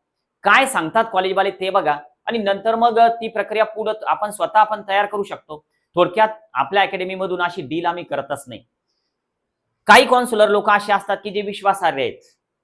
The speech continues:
मग कुठं संभाजीनगरला असतील, पुण्याला असतील, नांदेडला असतील, मग त्यांच्या through करा, पण ते मधल्यामध्ये किती रक्कम घेतात हे अगोदर क्लिअर बोला, कारण डायरेक्ट सांगणारे पण भरपूर लोक आहे की आमची रक्कम एवढी,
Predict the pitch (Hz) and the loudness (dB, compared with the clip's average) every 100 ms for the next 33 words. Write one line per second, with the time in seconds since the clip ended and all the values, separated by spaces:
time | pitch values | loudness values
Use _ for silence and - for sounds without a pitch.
0 | _ 156 151 - _ 175 170 175 170 160 | _ -8 -8 -10 _ -4 -4 -4 -2 -2
1 | 160 156 151 151 151 156 139 143 143 147 | -2 -2 -2 0 -2 -4 -10 -8 -4 0
2 | 143 143 147 135 135 131 131 135 135 131 | 0 -2 -8 -8 -6 -6 -2 -2 -2 -8
3 | 123 _ _ 233 240 240 240 247 220 208 | -16 _ _ 0 2 2 2 -2 -2 -2
4 | 175 156 - _ _ - 226 214 226 220 | 0 -2 -6 _ _ -4 -2 0 -2 2
5 | 220 190 208 208 202 202 - - 170 196 | 0 2 2 2 -2 -6 -12 -16 -6 -2
6 | 180 185 180 143 147 165 208 190 135 156 | -2 -2 -6 -4 -4 -4 -4 -4 0 -2
7 | 185 214 165 151 131 110 92 - _ _ | -2 -6 -4 -4 -4 -6 -12 -14 _ _
8 | - 185 196 151 160 196 - 151 175 190 | 2 2 4 4 4 2 -4 -4 -4 -4
9 | 196 151 139 160 147 - 120 98 147 147 | -6 -4 -6 -6 -4 -6 -6 -8 -2 -2
10 | 147 165 165 165 165 175 151 | -2 -8 -8 -8 -6 -6 -6